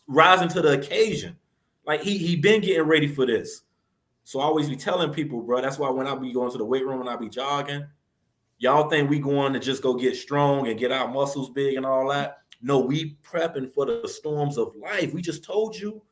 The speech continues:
'cause we know we gonna suffer those things because we know they coming. Adversity is inevitable, bro.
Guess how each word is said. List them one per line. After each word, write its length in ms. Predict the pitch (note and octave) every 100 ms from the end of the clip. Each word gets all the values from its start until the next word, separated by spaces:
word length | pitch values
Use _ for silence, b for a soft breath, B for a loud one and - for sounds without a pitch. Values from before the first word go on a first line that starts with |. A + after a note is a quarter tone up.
| _ -
'cause 160 | E3
we 120 | E3+ F#3
know 160 | F#3+
we 120 | G3+
gonna 200 | G3+ F3+
suffer 480 | F3 - A3+ B3 A3
those 280 | F#3+ F3+ F3+
things 380 | F3 D#3+ C#3 G#2
because 300 | C3 C#3+ D3
we 100 | E3+
know 200 | E3 F3+
they 120 | F3
coming. 540 | E3 - F#3+ F#3 A#2+ F2+ _ _ _ -
Adversity 520 | B2 D#3+ F3 F3 E3
is 120 | D3+
inevitable, 800 | C3+ C3+ E3+ A3 A3 F#3+ G#2 G2+
bro. 340 | D3+ A#3+ D#4+